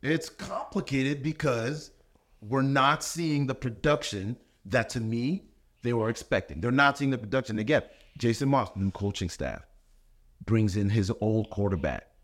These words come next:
saying, "Hey, look, no, we change environments. Don't worry, let's move. Let's leave cities. Let's move. We bought a new house in, a, in another market. We're gonna do better over there."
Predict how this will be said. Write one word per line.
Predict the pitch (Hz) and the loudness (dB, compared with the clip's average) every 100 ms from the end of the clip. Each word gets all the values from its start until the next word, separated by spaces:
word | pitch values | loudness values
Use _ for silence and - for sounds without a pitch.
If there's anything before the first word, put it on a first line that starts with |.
| _ - | _ -18
saying, | - 113 107 | -2 0 0
"Hey, | 104 107 | 2 2
look, | 113 104 101 | 4 0 -2
no, | 107 | -6
we | 95 | -6
change | 92 - 117 123 | -8 -4 -2 0
environments. | 147 135 160 160 143 117 110 107 - - | -2 0 4 4 4 0 -2 -6 -14 -6
Don't | 123 139 | -2 0
worry, | 160 120 | 2 2
let's | 120 127 | 0 -2
move. | 151 190 196 131 | -2 0 2 2
Let's | 131 135 | 0 0
leave | 143 160 180 170 | 0 0 0 -4
cities. | - 196 143 - - | -2 -2 -2 -6 -2
Let's | 139 147 | -2 -2
move. | 165 196 151 | -2 0 0
We | 123 | -2
bought | 95 143 170 | 4 4 4
a | |
new | 175 185 | 2 -2
house | 170 175 165 160 | 0 4 4 2
in, | 123 | -2
a, | 113 - - | -4 -8 -4
in | 120 | 0
another | 135 165 180 | 2 2 4
market. | 175 160 117 - - _ _ - | 2 2 -2 -6 -14 _ _ -8
We're | 101 123 | -2 0
gonna | 127 110 | 0 -2
do | 120 | -2
better | 95 117 110 | 0 2 2
over | 104 92 | 0 0
there." | 85 80 67 | -2 -2 -6